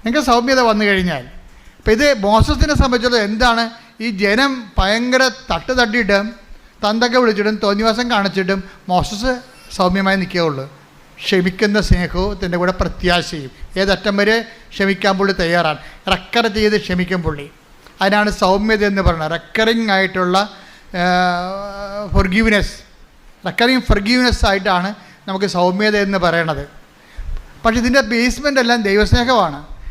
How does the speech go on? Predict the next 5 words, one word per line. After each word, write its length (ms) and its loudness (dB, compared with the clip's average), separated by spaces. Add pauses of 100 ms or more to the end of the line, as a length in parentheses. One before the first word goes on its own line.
(360)
ദൈവത്തിനെ 480 2
അടിസ്ഥാനപ്പെടുത്തിക്കൊണ്ടാണ് 1120 2
ഈ 80 -6
സ്നേഹം 300 -2
കാണിക്കണത്. 460 -4